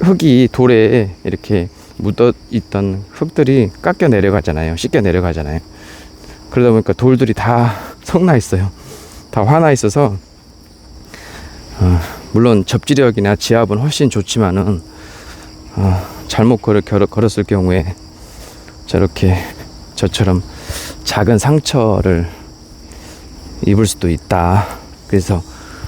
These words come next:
혹시 산길을 맨발 걷기 하시는 분들 조심하셔라 말씀드리고,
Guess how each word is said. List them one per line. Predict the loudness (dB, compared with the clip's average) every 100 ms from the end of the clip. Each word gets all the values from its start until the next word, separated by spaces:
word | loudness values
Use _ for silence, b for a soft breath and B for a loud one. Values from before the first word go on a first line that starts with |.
| B B -4
혹시 | -2 -2
산길을 | 2 2 4 4 4 4 4 2 2
맨발 | 0 0 2 2
걷기 | 0 -2
하시는 | -4 0 0 0
분들 | -2 0 0 0 -6 -20 B B B B B B -8
조심하셔라 | -2 0 2 2 4 2 2 2 2
말씀드리고, | 2 0 0 0 -2 -2 -2